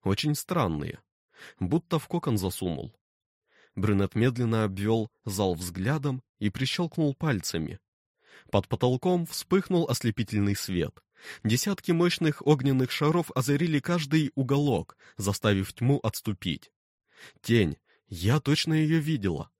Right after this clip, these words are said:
Вон там, за обломками стола. Сообразив, что ее обнаружили, тень перестала таиться и явилась перед нами во весь рост.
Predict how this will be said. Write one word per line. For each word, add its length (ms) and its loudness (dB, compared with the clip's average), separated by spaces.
Вон 300 0
там, 320 2
за 180 0
обломками 540 0
стола. 520 -2
Сообразив, 720 2
что 180 -4
ее 260 2
обнаружили, 680 0
тень 260 -2
перестала 580 0
таиться 520 -2
и 120 0
явилась 540 2
перед 300 0
нами 300 0
во 240 2
весь 300 -2
рост. 460 -4